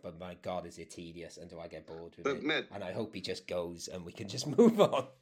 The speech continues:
Speaker 2: Matt, something quick, something funny.
Speaker 1: Okay.
Speaker 2: Today, Alex was at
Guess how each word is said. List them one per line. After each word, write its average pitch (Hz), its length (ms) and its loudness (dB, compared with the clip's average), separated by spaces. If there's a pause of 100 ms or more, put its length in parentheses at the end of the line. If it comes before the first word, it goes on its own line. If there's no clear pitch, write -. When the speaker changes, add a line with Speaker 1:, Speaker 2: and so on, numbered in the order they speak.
(480)
Speaker 2:
Matt, 127 300 -2
something 151 400 -2
quick, - 300 -4
something 135 340 0
funny. 92 380 -4 (280)
Speaker 1:
Okay. 110 200 -6
Speaker 2:
Today, 185 320 2 (100)
Alex 151 260 -4
was 147 200 -6
at 135 160 -4